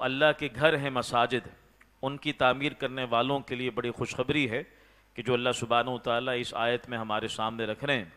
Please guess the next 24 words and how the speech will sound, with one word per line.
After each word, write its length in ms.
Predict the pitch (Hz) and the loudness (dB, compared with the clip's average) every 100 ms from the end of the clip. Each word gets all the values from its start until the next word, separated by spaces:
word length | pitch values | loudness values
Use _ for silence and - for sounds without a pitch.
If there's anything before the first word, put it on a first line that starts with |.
| _ _ _ _ _ | _ _ _ _ _
फरमाया 280 | 143 147 160 | 0 4 4
कि 120 | 170 160 | 4 -2
इन्नमा 380 | 185 185 185 165 | 0 2 2 4
यामुरू 560 | 151 151 156 170 175 147 | 6 6 4 6 4 4
मसाजिद 640 | 131 - 156 160 131 123 | 0 2 6 6 4 -2
अल्लाह, 400 | 120 113 123 135 196 - _ _ _ _ _ _ - | -2 0 4 4 2 -8 _ _ _ _ _ _ 2
बिलाशुबा 500 | 147 160 170 165 170 151 - | 4 4 4 6 6 6 2
अल्लाह 380 | 135 139 151 160 156 | 0 2 6 6 4
के 120 | 147 | -2
जो 160 | 131 131 | 0 0
घर 280 | 117 147 143 | 4 2 2
मसाजिद 560 | 131 - 120 127 160 131 | -2 2 2 2 0 0
हैं 160 | 143 165 | -2 -2
उनको 320 | 131 143 - 160 | -4 -2 -2 0
तो 160 | 156 | 0
सिर्फ 260 | 147 - 160 123 | 0 -2 -4 -2
वही 260 | 147 151 202 147 | -2 0 0 2
आबाद 360 | 127 127 135 - | 4 4 4 0
करते 320 | 110 - 156 | -6 -4 -2
हैं 180 | 123 90 - _ _ _ _ _ _ _ _ _ _ _ - | -2 -6 -12 _ _ _ _ _ _ _ _ _ _ _ 0
या 160 | 131 143 | 6 6
उनको 360 | 139 147 160 165 | 6 2 0 2
तो 160 | 160 | 0
वही 280 | 135 151 180 | 4 4 4